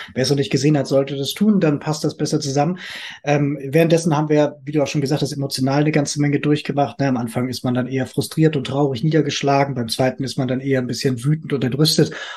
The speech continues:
Und jetzt möchten wir halt eben diese ganze Energie mitnehmen und etwas Positives bringen und dann irgendwie uns mit den Lösungen beschäftigen. Und das heißt einerseits, was sind denn die Lösungen für die Probleme beim ersten Mal? Und das zweite, was sind denn die Lösungen, um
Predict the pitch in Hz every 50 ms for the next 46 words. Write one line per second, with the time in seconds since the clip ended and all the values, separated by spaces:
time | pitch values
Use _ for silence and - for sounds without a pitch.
0 | - - 123 117 135 147 - - 147 139 - - 147 135 131 127 123 117 147 139
1 | 123 120 151 170 185 160 151 139 - 160 139 131 123 117 131 127 139 147 147 -
2 | 147 143 135 131 123 - - - - _ - 117 113 113 110 113 107 - - -
3 | - 196 220 220 180 - - 160 151 151 147 - - 139 131 135 135 143 156 147
4 | 139 127 135 120 123 123 123 123 120 131 123 117 110 - - 117 113 117 107 110
5 | 120 143 - 151 139 123 127 - - 135 117 - - 123 127 127 117 127 110 -
6 | 131 120 - - 139 151 180 175 160 151 147 147 135 113 - 131 127 - - 143
7 | 127 - 123 117 113 127 117 113 120 131 139 147 143 147 139 131 - 147 139 120
8 | - - 131 135 143 143 143 139 131 139 139 151 139 147 160 160 156 - - 143
9 | 135 135 135 135 - - - - - - 147 131 143 123 - - - 135 135 131
10 | - 127 120 - 147 127 143 135 120 143 127 120 127 131 127 131 131 131 127 123
11 | 127 131 120